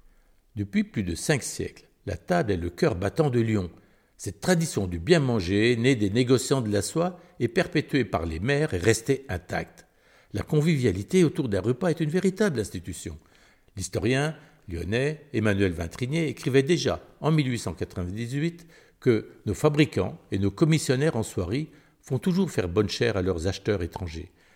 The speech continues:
Les affaires, ils le savent à merveille, ne se traitent bien que la fourchette à la main.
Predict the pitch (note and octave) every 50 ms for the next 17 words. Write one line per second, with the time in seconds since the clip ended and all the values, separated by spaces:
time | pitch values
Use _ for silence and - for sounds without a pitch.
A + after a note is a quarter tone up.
0 | _ - - E2+ D#2 A2 G#2 - - E3 E3+ F3+ E3+ - - - _ _ F#2 F2
1 | F2+ E2+ - - E3 B2+ A#2+ F2 E2 E2 D#2+ D2+ D2+ D#2 E2 F#2+ A2+ C#3 - _
2 | _ _ _ _ A2 G#2+ - E3+ - - C3+ G#2 F#2 E2+ F2+ F#2+ G#2 G#2+ - -
3 | D#2 D2+ - - - C3+ - - - A#2 G#2+ - - E2+ E2 E2 E2 D#2 D2